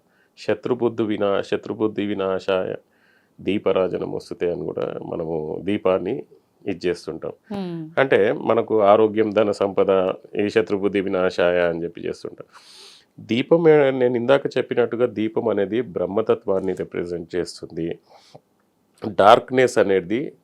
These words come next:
Speaker 1: తమస, తామస సతత్వాన్ని రిప్రజెంట్ చేస్తుంది, ignorance and దీని గురించి. బృహదారణ్యక ఉపనిషత్తులో "తమసోమా జ్యోతిర్గమయ" అన్నారు. అంటే "Lead me from darkness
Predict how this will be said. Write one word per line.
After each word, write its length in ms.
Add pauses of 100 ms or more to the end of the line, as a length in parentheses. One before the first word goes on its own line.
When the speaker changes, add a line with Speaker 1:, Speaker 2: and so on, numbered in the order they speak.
Speaker 1:
తమస, 320 (640)
తామస 340 (280)
సతత్వాన్ని 680
రిప్రజెంట్ 440
చేస్తుంది, 420
ignorance 760
and 140
దీని 260
గురించి. 460 (920)
బృహదారణ్యక 1300
ఉపనిషత్తులో 800 (1400)
"తమసోమా 800
జ్యోతిర్గమయ" 800
అన్నారు. 480 (680)
అంటే 460 (180)
"Lead 480
me 300
from 500
darkness 640